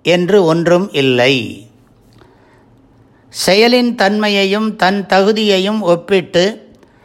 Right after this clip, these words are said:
தன் தகுதிக்கு ஏற்ற அளவுக்கு காலத்தில் செயலை செய்ய வேண்டும். அப்படி செய்தால் எந்த செயலையும் வெற்றிகரமாக செய்து முடிக்கலாம். வினைவலி,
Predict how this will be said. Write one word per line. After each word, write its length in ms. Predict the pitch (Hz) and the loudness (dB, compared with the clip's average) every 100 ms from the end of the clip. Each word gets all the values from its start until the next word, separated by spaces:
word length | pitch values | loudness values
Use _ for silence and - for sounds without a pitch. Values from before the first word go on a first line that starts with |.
| _ _ | _ _
தன் 280 | 175 214 220 | 0 2 2
தகுதிக்கு 600 | 196 190 233 233 233 233 | 2 2 0 -2 -4 -2
ஏற்ற 440 | 196 208 208 202 | 0 -2 0 2
அளவுக்கு 680 | 180 180 202 190 - 214 220 | 4 2 2 -2 0 -2 0
காலத்தில் 680 | 170 170 202 202 - 208 214 | -2 0 0 -2 -4 -6 -6
செயலை 460 | 170 175 180 196 196 | -6 -4 -2 -4 -4
செய்ய 340 | 175 165 175 | -8 -4 -2
வேண்டும். 460 | 156 147 135 120 113 - - _ _ _ _ _ _ _ | -2 -2 -2 -6 -10 -18 -20 _ _ _ _ _ _ _
அப்படி 460 | 185 - 220 202 170 | -4 0 0 0 0
செய்தால் 760 | 170 151 139 160 165 170 - - _ _ _ _ | 2 2 2 2 2 -2 -10 -20 _ _ _ _
எந்த 400 | 170 233 254 254 | 0 2 0 0
செயலையும் 640 | 220 214 208 196 202 233 | 0 2 2 2 2 0
வெற்றிகரமாக 880 | 202 170 170 233 208 196 185 175 208 | 0 -2 0 0 2 2 2 2 2
செய்து 460 | - 175 170 190 151 | 0 -2 -2 -4 -4
முடிக்கலாம். 680 | 156 143 131 131 135 117 - _ _ _ _ _ _ _ _ _ _ _ - | -4 -2 0 2 0 -4 -16 _ _ _ _ _ _ _ _ _ _ _ -2
வினைவலி, 840 | 160 208 233 214 175 180 131 - | 2 4 2 2 2 2 -2 -8